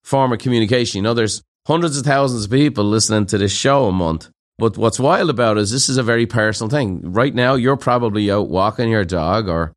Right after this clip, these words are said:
you're in your car, you're going for a jog, or whatever you do. And so what's wild is that I can have a personal conversation with a whole lot of people at one time.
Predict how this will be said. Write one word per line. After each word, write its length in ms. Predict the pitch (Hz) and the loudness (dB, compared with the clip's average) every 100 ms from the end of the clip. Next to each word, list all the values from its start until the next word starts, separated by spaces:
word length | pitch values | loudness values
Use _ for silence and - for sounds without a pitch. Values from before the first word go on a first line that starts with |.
| _ | _
you're 140 | 92 | -2
in 120 | 107 117 | 0 2
your 160 | 104 | 0
car, 580 | 98 95 85 90 104 92 - | -2 -2 0 0 -2 -6 -4
you're 180 | 98 87 | -2 0
going 240 | 107 104 | 0 0
for 100 | 98 | -2
a 60 | 90 | -2
jog, 480 | 95 98 104 120 | 0 2 2 0
or 80 | 104 | 0
whatever 280 | 98 117 147 | 0 0 0
you 140 | 135 | -2
do. 520 | 123 113 113 113 98 - _ _ _ | 0 2 2 2 -2 -10 _ _ _
And 160 | 117 110 | -2 0
so 140 | 123 | 0
what's 180 | 120 123 | 0 2
wild 400 | 139 180 180 135 | 0 2 2 2
is 360 | 117 107 92 | 2 2 0
that 120 | 104 110 | -2 0
I 120 | 143 | 0
can 140 | 120 | 0
have 140 | 120 101 | 0 0
a 60 | |
personal 360 | - 117 104 92 | 0 -2 -2 -4
conversation 600 | 107 95 90 98 92 90 | -2 -2 -2 0 0 -2
with 100 | 85 | -2
a 80 | 90 | 0
whole 140 | 101 | 2
lot 160 | 98 90 | 0 0
of 60 | |
people 320 | 107 90 87 | -2 -2 -4
at 60 | 80 | -4
one 220 | 87 92 | -2 -2
time. 380 | 85 73 73 | -2 -2 -4